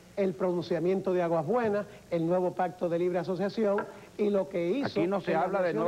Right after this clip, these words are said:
Speaker 2: nuevo pacto de
Speaker 1: Unidas
Speaker 2: libre
Speaker 1: en
Speaker 2: asociación, dice unión
Speaker 1: mil novecientos setenta y ocho.
Speaker 2: permanente, aquí di-, aquí está, léalo.
Speaker 1: Pero, pero después de eso vino el setenta y ocho, señor gobernador,
Speaker 2: La nueva
Speaker 1: y usted
Speaker 2: tesis,
Speaker 1: allí
Speaker 2: aquí
Speaker 1: habló de la
Speaker 2: está.
Speaker 1: libre asociación.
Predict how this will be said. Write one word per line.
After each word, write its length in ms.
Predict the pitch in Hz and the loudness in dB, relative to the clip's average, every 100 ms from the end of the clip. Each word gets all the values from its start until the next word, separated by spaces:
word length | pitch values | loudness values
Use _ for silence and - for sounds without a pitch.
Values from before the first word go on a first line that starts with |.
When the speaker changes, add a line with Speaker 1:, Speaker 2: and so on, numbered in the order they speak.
| 196 | 0
Speaker 2:
nuevo 80 | |
pacto 120 | 208 220 | 0 0
de 60 | |
Speaker 1:
Unidas 160 | 214 175 | 0 -2
Speaker 2:
libre 180 | 175 180 | 0 -2
Speaker 1:
en 40 | |
Speaker 2:
asociación, 540 | 170 185 - 214 233 214 | -2 -2 -2 0 0 0
dice 300 | 202 185 - | 0 0 0
unión 220 | 160 170 | 0 0
Speaker 1:
mil 0 | |
novecientos 0 | |
setenta 60 | 156 | 0
y 60 | 156 190 | 0 0
ocho. 40 | 208 | 0
Speaker 2:
permanente, 680 | 226 180 147 147 220 269 220 | 0 0 0 0 -2 -2 -4
aquí 240 | 131 139 | -2 0
di-, 180 | 151 170 | 0 -2
aquí 220 | 120 - | -4 -4
está, 460 | 156 - 123 170 254 - | -6 -2 0 0 -2 -4
léalo. 240 | 139 214 | -2 0
Speaker 1:
Pero, 320 | 208 - - | 0 -2 -4
pero 240 | - 208 208 | -4 -2 0
después 380 | 214 - 254 262 | -2 0 0 2
de 200 | 254 254 | 0 0
eso 200 | 247 226 | -2 -2
vino 200 | 226 247 | 0 -2
el 80 | 247 | -2
setenta 400 | 240 285 226 240 | -4 -4 -4 0
y 80 | 202 | 0
ocho, 240 | 220 247 | 0 -2
señor 280 | 214 190 220 | 0 0 2
gobernador, 540 | 226 220 220 185 220 | 0 2 2 2 2
Speaker 2:
La 140 | 143 143 | 0 0
nueva 280 | 135 147 | 0 0
Speaker 1:
y 40 | 190 | 0
usted 140 | - | 0
Speaker 2:
tesis, 140 | - 262 | -2 -2
Speaker 1:
allí 120 | - | 0
Speaker 2:
aquí 200 | - - | 0 0
Speaker 1:
habló 140 | - 247 | 0 0
de 60 | |
la 80 | 165 | 2
Speaker 2:
está. 260 | 226 240 - | 0 -2 -4
Speaker 1:
libre 200 | 262 247 | -2 -4
asociación. 920 | 190 220 220 202 - 175 226 262 | -4 -6 -4 -4 -2 0 0 -2